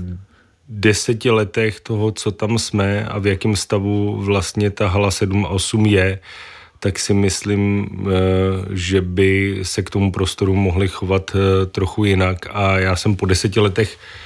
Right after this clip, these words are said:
unavenej, kdy tam v zimě máme, eh, teď jsme Restin Euphoria zkoušeli a bylo tam, eh, čtrnáct stupňů v, eh, ty zkoušecí dny, když prší, tak nám prší do těch hal. Ale je pravda, eh,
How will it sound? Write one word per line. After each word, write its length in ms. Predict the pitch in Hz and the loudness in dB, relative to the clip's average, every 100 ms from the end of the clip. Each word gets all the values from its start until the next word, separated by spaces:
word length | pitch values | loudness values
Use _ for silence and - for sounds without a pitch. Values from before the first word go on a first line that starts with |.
| - - - - - | -12 -12 -14 -20 -6
unavenej, 680 | 110 110 113 110 110 110 113 | 2 4 4 2 2 0 -2
kdy 520 | 107 101 104 104 104 98 | -4 -4 -2 0 0 -4
tam 340 | - 104 107 98 | -4 -2 0 0
v 60 | |
zimě 320 | 95 101 104 104 | -2 0 0 0
máme, 360 | 101 101 104 | 0 0 0
eh, 240 | 101 101 87 - 104 101 95 95 | 0 -2 -4 -6 0 0 0 -2
teď 180 | - 95 | -2 -2
jsme 420 | - 107 107 104 | 0 0 2 2
Restin 320 | 98 92 104 | 0 -2 0
Euphoria 420 | 101 87 101 101 101 | 0 -2 -2 0 0
zkoušeli 580 | - 101 92 - 101 101 | -2 -4 -2 0 0 0
a 60 | |
bylo 240 | 95 95 92 | 0 0 0
tam, 240 | 104 101 101 101 98 98 87 | 0 2 2 2 0 -2 -2
eh, 280 | 92 90 90 | 0 0 -2
čtrnáct 480 | - 104 98 101 95 | -2 0 2 2 0
stupňů 720 | - 95 - 104 104 107 104 | -4 -4 0 2 4 2 -2
v, 200 | 98 - 98 | -6 -2 2
eh, 320 | 95 95 95 | 2 2 -2
ty 140 | 101 | -2
zkoušecí 600 | 98 - 90 - 92 104 | -4 -2 -2 0 -2 -2
dny, 380 | 92 95 98 101 | 0 2 4 2
když 220 | 101 95 | 0 -2
prší, 380 | - 107 - 101 | -2 -2 -2 -2
tak 140 | 98 | 0
nám 200 | 98 101 | 2 0
prší 420 | 92 90 - 104 101 | 2 0 0 0 2
do 100 | 95 | 2
těch 280 | 104 92 | 2 2
hal. 260 | 95 101 104 - - - - - - - - | 2 2 0 -4 -18 -18 -20 -20 -20 -20 -16
Ale 220 | - 98 107 | 0 4 4
je 80 | |
pravda, 720 | 101 107 104 110 107 110 104 90 - | 4 -2 -2 0 2 2 -2 -4 -4
eh, 480 | 98 101 98 101 | 0 0 0 0